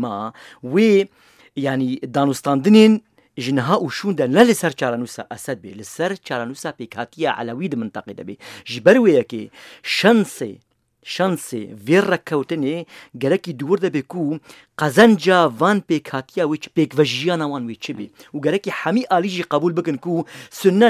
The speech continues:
نکارن عەلەویەتون نەبکن. عەلەوی و سنە و عەرەب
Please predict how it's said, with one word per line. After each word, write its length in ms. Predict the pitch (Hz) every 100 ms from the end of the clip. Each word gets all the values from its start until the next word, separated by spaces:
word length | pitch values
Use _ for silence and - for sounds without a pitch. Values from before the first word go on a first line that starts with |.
| 196
نکارن 300 | - 165 135
عەلەویەتون 560 | 120 127 123 117 - 113
نەبکن. 300 | 101 101 110 - - -
عەلەوی 400 | 143 175 170 220 175 -
و 20 | 143
سنە 280 | - 156 196 185
و 40 | 156 120
عەرەب 220 | 165